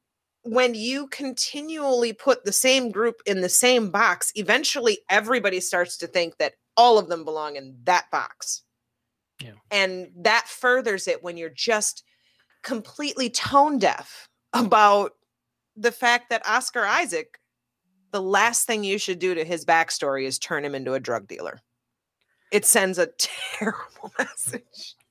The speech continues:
Speaker 2: Yeah.
Speaker 1: Or a drug smuggler, but same difference. <clears throat>
Speaker 2: Well, a-, and the thing is, like, like, I mean, it, it's no secret that these movies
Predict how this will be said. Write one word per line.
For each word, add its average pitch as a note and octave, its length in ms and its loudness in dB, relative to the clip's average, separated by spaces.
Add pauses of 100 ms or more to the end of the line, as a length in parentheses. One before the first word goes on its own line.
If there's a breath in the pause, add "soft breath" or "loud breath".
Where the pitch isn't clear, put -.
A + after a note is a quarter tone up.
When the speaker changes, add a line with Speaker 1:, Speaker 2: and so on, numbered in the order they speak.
(120)
Speaker 2:
Yeah. C#3 180 -8
Speaker 1:
Or E4+ 120 8
a D4 80 0
drug C4 220 2
smuggler, F#3+ 680 0
but F#3+ 160 -4
same A3 240 4
difference. - 380 -12 (560 loud breath)
<clears throat> - 20 -18 (320 loud breath)
Speaker 2:
Well, G#3+ 220 6
a-, G3+ 120 4
and G3 520 4
the F3+ 80 -4
thing A#3 300 0
is, F3+ 340 4
like, C#3 300 -4 (120)
like, E3 240 -10 (360)
I F3+ 80 -14
mean, F#3+ 300 -4
it, F3 300 0
it's D#3 320 -2
no D#3 640 4
secret D#3 600 0
that C#3 180 -10
these D3+ 300 -2
movies C3 760 -6